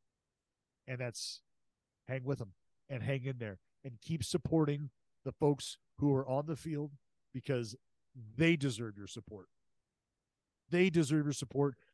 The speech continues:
and they're the ones who are going to be a part of making those memories that you hold on to right now. And sure,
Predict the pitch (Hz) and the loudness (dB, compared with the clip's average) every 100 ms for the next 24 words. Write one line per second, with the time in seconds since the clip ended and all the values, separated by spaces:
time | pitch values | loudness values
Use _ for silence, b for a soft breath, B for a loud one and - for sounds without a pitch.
0 | _ 139 131 156 185 175 156 165 165 - | _ -6 4 6 6 4 2 0 -2 -12
1 | - _ 156 156 139 151 139 139 131 - | -18 _ -2 0 0 -4 -4 -4 -4 -6
2 | - 160 175 170 160 175 147 _ _ _ | -4 -2 -2 0 2 0 -4 _ _ _
3 | _ _ - 170 - 180 170 165 131 143 | _ _ 0 0 0 -2 0 0 0 -4
4 | 135 113 98 95 - - _ _ - 131 | -4 -6 -10 -14 -16 -18 _ _ -2 -2
5 | 113 117 214 214 165 147 139 127 - 135 | -2 4 6 8 4 4 0 -2 -4 -2
6 | 120 127 113 95 78 _ _ _ _ _ | 0 -2 -4 -12 -14 _ _ _ _ _
7 | - 143 - 240 139 | -10 -8 0 2 2